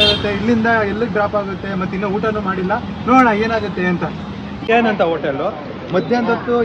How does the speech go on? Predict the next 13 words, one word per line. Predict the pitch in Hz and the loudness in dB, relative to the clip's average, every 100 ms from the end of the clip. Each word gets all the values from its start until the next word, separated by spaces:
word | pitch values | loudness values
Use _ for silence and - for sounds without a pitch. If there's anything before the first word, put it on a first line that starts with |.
| 196 | 2
every | 185 226 226 214 | 0 0 0 -2
day | 240 277 - 180 | -4 -6 -6 -4
ಇಲ್ಲಿ | 170 | -4
ಬರುವಂತ | 170 190 190 185 190 | -4 -4 -4 -4 -6
ಪ್ರತಿಯೊಬ್ಬರಿಗೂ | 170 196 202 190 185 180 214 220 - - | -6 -4 -4 -4 -4 -4 -6 -8 -8 -4
ಊಟ | 185 175 | 0 0
ಹಾಕ್ತಿದ್ದಾರೆ. | - 151 180 - | -2 -4 -4 -4
Actually | 175 185 180 160 147 | -4 -2 -2 -2 -4
ಅನ್ನದಾನಕ್ಕಿಂತ | 185 196 185 185 185 - 180 139 - - 156 | -4 -2 -2 -2 -6 -4 -4 -4 -8 -6 -6
ದೊಡ್ಡ | 165 185 | -4 -4
ದಾನ | 180 | -4
ಯಾವುದೂ | 165 160 | -4 -4
ಇಲ್ಲ. | 156 | -4